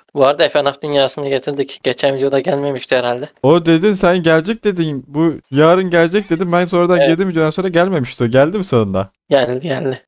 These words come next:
Speaker 1: Bizim World Market olayı var ya, Kinatsa dünya açma.
Speaker 2: Hı hı.
Speaker 1: Ondan eğer bakıyoruz oyuncu sayısına, eğer fazla kişi açtıysa ona göre getiriyoruz dünyayı. Ox izle yaz mesela. Ox bölgesine gidiyorsun. Doğru yanlış etkinliği.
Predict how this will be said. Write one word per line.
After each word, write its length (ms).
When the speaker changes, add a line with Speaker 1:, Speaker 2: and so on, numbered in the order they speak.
Speaker 1:
Bizim 200
World 320
Market 400
olayı 260
var 120
ya, 140
Kinatsa 460
dünya 240
açma. 340
Speaker 2:
Hı 60
hı. 340
Speaker 1:
Ondan 400
eğer 220
bakıyoruz 460
oyuncu 240
sayısına, 520
eğer 240
fazla 280
kişi 220
açtıysa 440
ona 160
göre 240
getiriyoruz 520
dünyayı. 400
Ox 320
izle 280
yaz 220
mesela. 600
Ox 300
bölgesine 440
gidiyorsun. 440
Doğru 240
yanlış 360
etkinliği. 500